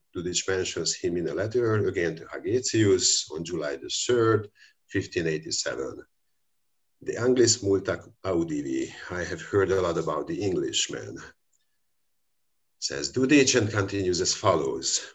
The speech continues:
"All of these seem puzzling and little credible to me. Since some people are determined that he speaks with the angels, I do not know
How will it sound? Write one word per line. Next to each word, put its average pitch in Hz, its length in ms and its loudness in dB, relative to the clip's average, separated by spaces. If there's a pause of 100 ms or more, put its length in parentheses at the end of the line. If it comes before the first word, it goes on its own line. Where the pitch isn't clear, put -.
(140)
"All 139 260 4
of 113 140 4
these 110 320 4
seem 107 240 4
puzzling 104 560 4
and 90 140 2
little 123 320 2
credible 82 680 2
to 95 160 2
me. 92 380 2 (160)
Since 113 360 4
some 113 300 2
people 131 480 2
are 104 100 2
determined 127 840 2 (480)
that 95 140 -4
he 110 140 0
speaks 113 480 2
with 113 140 -2
the 107 180 -2
angels, 120 800 4
I 101 180 -2
do 120 220 4
not 117 280 4
know 120 640 4